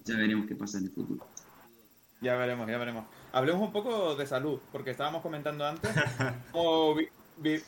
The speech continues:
Speaker 2: vivisteis el Mint. Y, y claro, es un periodo de muchísimo, muchísimo estrés, porque quieres que todo salga bien. Y, y claro, eh, uno tiene que gestionarlo muy bien para,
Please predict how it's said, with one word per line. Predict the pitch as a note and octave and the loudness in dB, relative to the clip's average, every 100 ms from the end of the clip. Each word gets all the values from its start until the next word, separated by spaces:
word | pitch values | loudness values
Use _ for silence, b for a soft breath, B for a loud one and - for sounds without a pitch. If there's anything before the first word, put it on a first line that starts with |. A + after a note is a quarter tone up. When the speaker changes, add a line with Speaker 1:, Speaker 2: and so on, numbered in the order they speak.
| D3 | -2
Speaker 2:
vivisteis | D3+ D#3+ E3+ F#3 D#3+ | 0 2 0 -2 -2
el | D3+ C#3 | -4 -6
Mint. | D3 F#3 F#3+ - - - - _ C#3+ | -8 -8 -12 -20 -20 -20 -20 _ -4
Y, | C#3+ C#3+ C#3 C3+ C3+ C3 B2+ | 2 6 8 6 4 0 -2
y | C#3+ | -2
claro, | D#3 F#3 B2 - - D3 - | 0 0 -4 -10 -16 -16 -6
es | C3+ | -6
un | D#3 | -6
periodo | D#3+ F3 F3+ F3+ F3 | -4 -2 0 0 0
de | E3 D#3 D3+ C#3+ C#3+ | 0 0 0 -2 -6
muchísimo, | C#3 D3+ - E3+ D3+ | -10 -10 -10 -8 -8
muchísimo | D3+ D3+ D3 | -8 -8 -8
estrés, | C3 C#3 F#3 | -8 -4 -4
porque | D3 B2+ | -4 -6
quieres | A2+ C#3 | -6 -6
que | C3+ | -4
todo | C3+ C3 | -4 -2
salga | C3 B2+ | 0 0
bien. | B2 D#3+ F3 F3+ F3+ B B - - | 2 2 2 -2 -8 B B -12 0
Y, | C#3+ C#3 C3+ B2+ B2+ B2 B2 A2+ | 6 8 8 6 4 2 0 -2
y | G#2+ | 0
claro, | C#3+ D#3 B2+ - - | 2 2 0 -6 -6
eh, | C3 B2+ B2+ B2 B2 | 0 0 0 -2 -6
uno | D3 D3+ | -8 -6
tiene | D#3+ D#3+ | -4 -2
que | E3+ | -4
gestionarlo | C#3+ - C3+ C#3 D#3+ F3 F3+ - | -6 -6 -4 -2 0 -2 -2 -8
muy | D3 D#3+ D3 | -6 -2 -2
bien | D3 D#3 F#3 | 0 -2 -2
para, | F3+ D3 C3 C3 B2 A#2+ A#2+ A#2+ | 0 4 6 6 4 2 0 -2